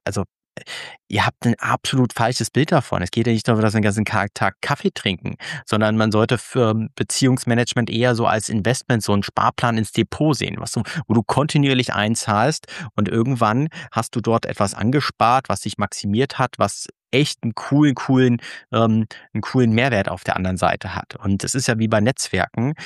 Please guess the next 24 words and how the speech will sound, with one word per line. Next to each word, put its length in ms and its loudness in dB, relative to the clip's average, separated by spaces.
Ich 160 -4
netze 260 0
ja 60 4
nicht 200 -2
da, 200 0
netzwerke 420 -2
ja 100 2
nicht 180 -2
dann, 160 0
wenn 120 2
ich's 140 -4
brauche, 460 0
sondern 320 0
dann, 180 0
wenn 100 2
ich's 200 -4
nicht 360 0
brauche, 320 0
dass, 200 -6
wenn 120 2
ich's 160 -2
brauche 300 -2
irgendwann 400 0
mal, 300 2